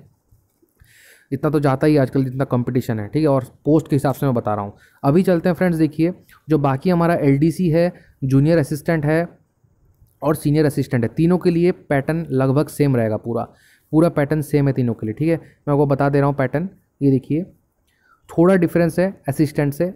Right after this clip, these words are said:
वो ग्रेजुएशन लेवल का है, ये थोड़ा उससे कम सीएचएसएल लेवल का आप मान के चलिए।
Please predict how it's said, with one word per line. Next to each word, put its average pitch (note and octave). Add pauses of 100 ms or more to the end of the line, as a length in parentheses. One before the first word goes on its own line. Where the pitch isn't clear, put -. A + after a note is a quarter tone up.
वो D3+
ग्रेजुएशन C#3
लेवल D#3
का D3+
है, D#3+
ये D3+
थोड़ा C#3+ (340)
उससे D3+
कम C3
सीएचएसएल F3
लेवल C3+
का C#3+
आप C#3
मान A#2+
के A#2
चलिए। A2